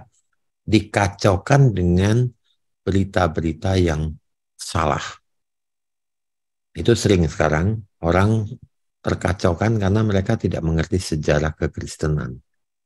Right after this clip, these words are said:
Main percaya saja gitu. Misalnya seperti yang sering dilakukan oleh saksi Yehova.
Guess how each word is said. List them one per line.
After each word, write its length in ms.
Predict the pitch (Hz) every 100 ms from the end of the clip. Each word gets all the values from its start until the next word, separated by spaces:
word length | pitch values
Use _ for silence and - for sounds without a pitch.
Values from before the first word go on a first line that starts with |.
| _ _ _ _ _ _ _ _
Main 220 | 87 87 82
percaya 540 | 82 - 85 82 82
saja 520 | 78 87 80 73 69 71 _ _ -
gitu. 440 | 73 - 67 67
Misalnya 460 | 69 69 71 76 87
seperti 600 | 90 78 73 - 98 95
yang 160 | 80
sering 320 | 76 85 98 90
dilakukan 560 | 76 76 85 90 101 67
oleh 180 | 90
saksi 340 | 98 87 - 87
Yehova. 480 | 92 104 92 78